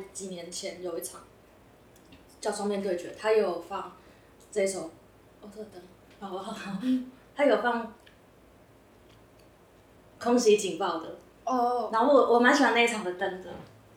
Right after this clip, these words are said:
Speaker 1: 因为那一场的编曲稍微不一样，就是他这个透南风，他感觉比较多那个细细尖尖的声音，你有听到？也是电子琴的。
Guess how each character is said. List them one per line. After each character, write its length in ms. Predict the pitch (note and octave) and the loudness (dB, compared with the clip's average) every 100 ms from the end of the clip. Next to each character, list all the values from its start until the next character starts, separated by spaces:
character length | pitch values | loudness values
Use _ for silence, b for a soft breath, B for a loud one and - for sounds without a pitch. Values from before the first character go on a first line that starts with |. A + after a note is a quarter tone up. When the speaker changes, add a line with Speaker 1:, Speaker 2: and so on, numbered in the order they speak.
| - - | -20 -4
Speaker 1:
因 100 | C#4+ | 2
为 120 | D#4+ | 6
那 220 | E4 E4 | 8 6
一 40 | E4 | 4
场 260 | A#3+ G3+ | 2 0
的 160 | F#3 F#3 | -2 -4
编 320 | - B3+ A#3+ | -2 0 2
曲 240 | A#3+ G3+ E3+ | 0 -2 -6
稍 180 | A3 | -2
微 100 | G#3 | -2
不 180 | F#3+ G3+ | -2 -6
一 80 | F3 | -6
样， 180 | F#3+ F3+ - - _ - - _ _ - - - _ _ - | -6 -8 -16 -20 _ -20 -20 _ _ -20 -20 -20 _ _ 0
就 100 | E4+ | 4
是 100 | F#4+ | 6
他 200 | E4+ E4 | 6 6
这 180 | E4 D#4 | 8 6
个 80 | B3+ | 4
透 180 | C#4 | 2
南 160 | A#3 G3 | 0 0
风， 200 | G3+ G#3+ | -2 -2
他 80 | B3 | -2
感 140 | A3 | -4
觉 80 | F#3+ | -4
比 80 | F3+ | -2
较 160 | G3+ F#3+ | -2 0
多 200 | F#3+ F#3+ | -4 -6
那 80 | |
个 200 | F#3 E3 - | -6 -10 -12
细 180 | - C4+ | -4 -2
细 180 | A#3+ A3+ | 0 -2
尖 200 | A3 G3+ | -2 -2
尖 180 | G3 F#3 | -2 -6
的 60 | |
声 180 | F3+ F3+ | -8 -8
音， 120 | F3 | -10
你 40 | F3+ | -14
有 60 | |
听 200 | E3 E3 | -16 -18
到？ 140 | - - - - _ _ _ _ - | -20 -20 -20 -20 _ _ _ _ -10
也 100 | G3 | -6
是 80 | |
电 160 | G#3 A3 | 0 0
子 100 | G3+ | 0
琴 220 | F3 | -6
的。 60 | F3 | -10